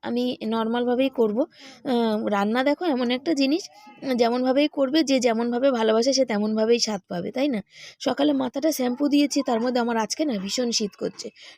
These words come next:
ঠান্ডা কিছুতে কমছে না। আলুগুলোতে ভীষণ বালি,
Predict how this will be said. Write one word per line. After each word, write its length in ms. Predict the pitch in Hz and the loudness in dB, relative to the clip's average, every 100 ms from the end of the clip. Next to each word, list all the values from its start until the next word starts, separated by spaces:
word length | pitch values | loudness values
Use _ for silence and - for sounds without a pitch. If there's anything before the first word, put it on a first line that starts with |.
| - | -8
ঠান্ডা 300 | 220 233 240 | -4 0 -2
কিছুতে 340 | 214 220 208 | -2 -2 -2
কমছে 380 | 196 180 175 180 | -4 -6 -6 -8
না। 80 | 180 - _ _ | -10 -14 _ _
আলুগুলোতে 540 | 220 262 277 285 294 262 | -2 0 2 2 2 0
ভীষণ 340 | 233 277 269 | -2 0 0
বালি, 240 | 254 214 | 2 2